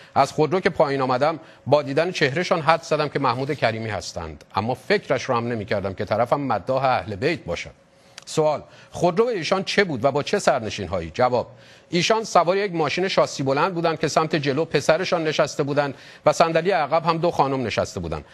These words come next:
من از ایشان پرسیدم: "شما محمود کریمی هستید؟" و ایشان هم تایید کردند. البته همین که ایشان دید من و همسرم افراد عادی هستیم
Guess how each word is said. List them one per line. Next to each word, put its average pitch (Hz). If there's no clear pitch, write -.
من 202
از 190
ایشان 185
پرسیدم: 185
"شما 185
محمود 170
کریمی 147
هستید؟" 180
و 151
ایشان 139
هم 156
تایید 127
کردند. 82
البته 170
همین 220
که 196
ایشان 151
دید 147
من 147
و 143
همسرم 139
افراد 139
عادی 135
هستیم 135